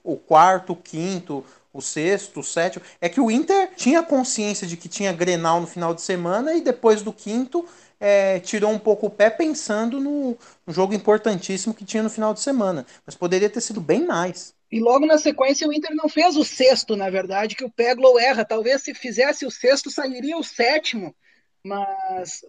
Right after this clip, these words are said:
Speaker 2: quando o Peglow erra também, o Internacional realmente tira um pouco, porque o Abel sabia que tinha que tirar um pouco da rotatividade da equipe.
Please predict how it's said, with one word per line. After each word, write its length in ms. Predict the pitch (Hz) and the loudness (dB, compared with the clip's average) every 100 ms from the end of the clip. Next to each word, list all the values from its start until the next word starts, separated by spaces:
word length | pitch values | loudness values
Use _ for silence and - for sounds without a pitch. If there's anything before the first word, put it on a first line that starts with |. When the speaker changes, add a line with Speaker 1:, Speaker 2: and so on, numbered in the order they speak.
| - | 0
Speaker 2:
quando 220 | 277 311 | 2 2
o 80 | - | 2
Peglow 420 | 285 294 294 277 | 4 6 6 6
erra 300 | 294 311 320 | 6 4 4
também, 420 | 302 269 277 294 | 2 2 2 2
o 80 | 285 | 0
Internacional 580 | 269 262 269 269 269 254 | 4 4 4 -2 0 2
realmente 380 | 233 269 269 254 | 2 0 -2 -4
tira 320 | - 311 320 | 0 4 4
um 80 | 240 | 6
pouco, 340 | 240 269 - - - _ | 6 6 2 -18 -20 _
porque 200 | 233 226 | -6 2
o 60 | 254 | 4
Abel 340 | 233 220 269 | 4 4 2
sabia 360 | - 240 214 302 | 2 -2 -4 -6
que 140 | 247 | -4
tinha 180 | - 269 | -4 -4
que 120 | 233 | -4
tirar 300 | 226 262 226 | -6 -4 -2
um 100 | 262 | -2
pouco 260 | - 240 226 | 2 2 2
da 100 | 214 | 0
rotatividade 840 | 240 240 233 233 220 202 208 196 | 2 2 0 -2 -4 0 -2 -2
da 100 | 190 | -4
equipe. 380 | 180 175 160 - | -6 -6 -10 -12